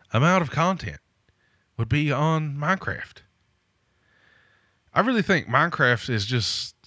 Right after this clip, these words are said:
how games like Quake is kinda, like, it, it's like one of the last types of games like Quake. Like, they, they kinda hand the rails over, or the reins over to the community, and it's like, Here,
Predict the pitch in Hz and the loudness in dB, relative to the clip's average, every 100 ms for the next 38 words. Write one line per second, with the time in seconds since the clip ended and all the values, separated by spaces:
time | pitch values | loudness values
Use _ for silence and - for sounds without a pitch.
0 | _ - 143 135 113 95 - _ _ _ | _ 0 2 4 4 0 -6 _ _ _
1 | _ _ _ _ 107 160 156 117 104 - | _ _ _ _ 2 4 4 0 -2 -2
2 | 120 131 - - - 104 - 131 113 98 | -2 0 -2 -12 -12 -10 -2 -2 0 -2
3 | 82 - _ _ _ - 117 110 - 135 | -6 -14 _ _ _ -8 -6 -8 -14 -16
4 | - - 156 - 170 - 214 226 156 127 | -14 -10 -10 -8 -8 -2 0 2 0 -4
5 | 107 110 143 151 - - _ _ _ - | -4 2 4 4 0 -8 _ _ _ 0
6 | 143 - 117 107 110 92 90 - - 104 | 2 0 -2 0 0 -2 -8 -14 -4 -2
7 | 80 - _ _ _ _ _ _ - 95 | -2 -8 _ _ _ _ _ _ -2 0
8 | 87 - - _ 107 98 123 120 202 180 | 0 -4 -20 _ -6 -2 0 2 2 4
9 | 175 170 143 117 113 120 135 139 139 123 | 2 0 -2 -4 0 2 4 2 0 -2
10 | 107 131 123 107 104 95 98 104 143 139 | -2 -2 -2 -2 0 0 -2 0 0 0
11 | 123 131 113 104 90 92 _ _ _ - | -2 -2 -2 -2 -6 -8 _ _ _ -20
12 | - - _ 98 - 123 185 143 117 107 | -20 -20 _ -10 0 4 6 6 4 2
13 | 110 92 175 202 | 0 4 6 6